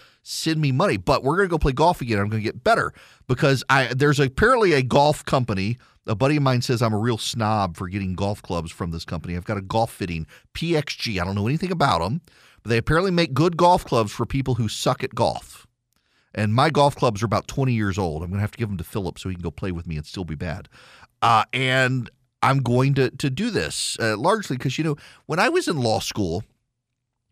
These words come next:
I worked for a hiring partner at a firm who also did the parties. And he could take the unopened liquor bottles back to the liquor store after a party was over, and they would give him his money back, but he couldn't take the, the beer back. So he would give it to me, and my buddies and I, we got great at drinking beer on the golf course, and we're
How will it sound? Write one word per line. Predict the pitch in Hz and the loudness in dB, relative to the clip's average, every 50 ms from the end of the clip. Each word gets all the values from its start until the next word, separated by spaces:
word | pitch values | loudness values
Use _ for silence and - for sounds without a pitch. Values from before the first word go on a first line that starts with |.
| _ _ - - | _ _ -12 -2
I | - 123 120 | 0 0 2
worked | 117 139 160 190 - | 4 2 0 0 -2
for | - - 180 156 135 | -6 -2 0 2 4
a | 123 117 107 - _ _ - | 4 4 2 0 _ _ -10
hiring | - - 147 127 120 110 104 95 87 | -2 0 2 2 2 0 -2 -4 -6
partner | - - 110 90 - - 95 98 101 | -4 -2 -4 -4 -4 -4 -6 -4 -4
at | 98 90 | -2 -4
a | 92 | -4
firm | - - - 117 107 90 90 | -6 -4 -4 -2 -2 -2 -2
who | 98 104 98 | -2 0 0
also | 107 104 - 104 92 | -2 -2 -4 -6 -10
did | 95 82 | -8 -8
the | 90 | -10
parties. | - - 139 131 104 78 78 87 - _ - - - _ - | -6 -4 -4 -4 -4 -4 -8 -10 -14 _ -20 -20 -20 _ -4
And | 127 131 | 0 0
he | 160 165 | 0 0
could | - 175 151 - | -2 -6 -6 -2
take | - 202 214 - | -2 -2 -2 -2
the | 170 151 - - | -4 -6 -4 -2
unopened | 131 139 147 151 147 - 117 110 | -2 -2 0 -2 -2 -2 -4 -4
liquor | 117 120 - 135 | -4 -2 -4 -2
bottles | 123 127 127 123 127 120 | 0 0 2 0 0 0
back | - 127 - - | 0 -2 -2 -2
to | - 113 | -6 -6
the | 95 | -4
liquor | 95 101 104 - 113 117 | -4 -4 -4 -4 -6 -8
store | - - 127 127 127 123 - | -4 -4 -4 -4 -2 -4 -4
after | - 98 - - 107 92 | -4 -6 -6 -4 -6 -6
a | 87 | -4
party | - - 113 110 113 120 | -4 -4 -2 -2 -2 -2
was | 123 131 135 | -2 -2 -2
over, | 143 135 156 165 151 | -2 -2 -2 -2 -4
and | 127 117 | -2 -2
they | 107 | -2
would | 98 98 98 | -4 -4 -4
give | 117 117 | -4 -4
him | 110 104 104 | -4 -2 -4
his | 98 - - | -4 -4 -4
money | 185 226 196 | -4 -4 -4
back, | 123 107 82 90 92 - - - - - _ - - | -2 -2 -4 -4 -4 -6 -14 -20 -20 -20 _ -12 -2
but | 110 143 139 | 2 2 2
he | 139 139 | 2 0
couldn't | 127 - - - 185 - - 151 143 | -2 -4 -2 -2 -2 -2 -2 -8 -2
take | - 160 143 135 - | -2 -2 -2 -2 -6
the, | - 131 127 123 123 123 120 120 120 120 113 117 | -6 -4 -2 -2 0 0 0 0 0 -2 -2 -2
the | 123 135 | -4 -4
beer | 139 190 240 269 | -4 -2 -4 -2
back. | 226 190 92 71 - - | 0 0 0 0 -2 -4
So | - - 131 120 | -6 -2 0 0
he | 139 170 | 0 0
would | 190 170 123 | -2 -4 -2
give | 123 143 135 | 0 0 0
it | 135 120 | 0 -2
to | - 117 | -2 -2
me, | 123 151 175 170 | -2 -2 0 0
and | 135 110 | 0 0
my | 104 104 | -2 -2
buddies | 101 98 127 156 180 151 120 | -2 -2 -2 -2 -2 -2 -2
and | 110 | -2
I, | 104 104 | -2 -2
we | 113 120 | -2 0
got | 131 120 - 107 | -2 -2 -2 0
great | - 135 147 127 | -2 0 0 0
at | - | -2
drinking | 117 117 113 - 104 95 | -4 -6 -4 -4 -8 -6
beer | 123 143 147 | -4 -4 -2
on | 123 | -4
the | 123 | -4
golf | 131 151 165 - - | -4 -4 -4 -4 -4
course, | - 87 87 - 92 | -8 -8 -8 -8 -10
and | 92 95 95 | -10 -10 -8
we're | 110 104 | -10 -10